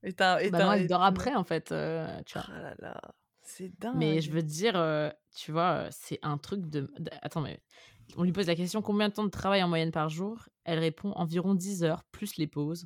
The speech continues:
Speaker 2: En période de charrette, beaucoup plus. »
Speaker 1: Oh, c'est ouf.
Speaker 2: C'est incroyable.
Speaker 1: C'est ouf.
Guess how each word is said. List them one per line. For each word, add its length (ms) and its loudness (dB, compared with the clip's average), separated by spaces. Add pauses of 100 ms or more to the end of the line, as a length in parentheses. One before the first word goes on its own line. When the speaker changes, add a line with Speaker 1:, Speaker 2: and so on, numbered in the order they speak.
Speaker 2:
En 120 0
période 260 4
de 80 0
charrette, 380 -2
beaucoup 320 -4
plus. » 460 -14 (680)
Speaker 1:
Oh, 20 -10 (420)
c'est 260 -20
ouf. 220 -14
Speaker 2:
C'est 200 -12
incroyable. 560 -6 (540)
Speaker 1:
C'est 200 -6
ouf. 280 -12